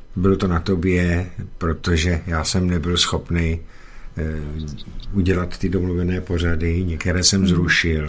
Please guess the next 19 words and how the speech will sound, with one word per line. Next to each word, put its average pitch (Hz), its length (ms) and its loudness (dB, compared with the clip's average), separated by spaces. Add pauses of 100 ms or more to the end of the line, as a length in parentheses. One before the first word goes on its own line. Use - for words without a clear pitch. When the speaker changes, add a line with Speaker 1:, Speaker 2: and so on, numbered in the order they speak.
Speaker 2:
Ano. 190 180 4 (460)
Speaker 1:
ale, 82 340 2 (140)
eh, 80 400 -4
třeba 85 320 0
Tomia 87 420 2
Okamura, 82 540 0
Speaker 2:
<clears throat> - 180 0 (440)
Jsme - 80 -4
Speaker 1:
Okamuru 190 240 6
Speaker 2:
udělali. 175 240 4
Speaker 1:
jste 95 220 0
chtěli 90 340 2
udělat, 90 480 -2
tak 87 180 4
se 175 100 4
Speaker 2:
Ano. 85 80 0
Speaker 1:
ho 87 60 2
dělala. 87 580 -2 (540)
Eh, 82 300 0